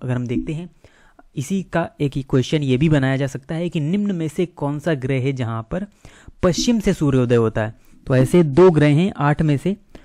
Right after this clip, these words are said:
और उन दोनों का नाम आपको याद रखना है, जो कि है शुक्र और यूरेनस। तो यूरेनस, जिसे हिंदी में हम अरुण ग्रह कहते हैं, वो यहाँ पर यानी शुक्र में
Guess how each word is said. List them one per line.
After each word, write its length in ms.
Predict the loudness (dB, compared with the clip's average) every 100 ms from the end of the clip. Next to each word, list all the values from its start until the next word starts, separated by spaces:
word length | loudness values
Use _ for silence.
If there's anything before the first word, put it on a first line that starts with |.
| -8
और 120 | -4 -2
उन 260 | 0 0
दोनों 260 | 2 2 2
का 100 | 0
नाम 280 | 0 2 0
आपको 280 | -2 0
याद 240 | 0 2 0
रखना 300 | 0 -2 -2
है, 100 | -2
जो 180 | 0 0
कि 160 | 0
है 100 | 0
शुक्र 420 | 0 -2 -2 -2
और 360 | -4 0 0 0 -2 -6 -6 -4
यूरेनस। 640 | 2 4 4 2 -2 -8 -20 -10 -6 -2
तो 60 |
यूरेनस, 480 | 0 2 4 4 2
जिसे 260 | 0 -2 0
हिंदी 380 | 0 0 0 2
में 140 | 0
हम 440 | 0 -2 -2 -2 2
अरुण 300 | 4 4 4
ग्रह 220 | 4 2
कहते 320 | 2 2 2
हैं, 320 | 0 -2 -6 -10 -20 -20 -16 -8
वो 220 | 2 4
यहाँ 240 | 6 4
पर 140 | 2 2
यानी 200 | 2 0
शुक्र 380 | 0 0 0 -2
में 220 | -2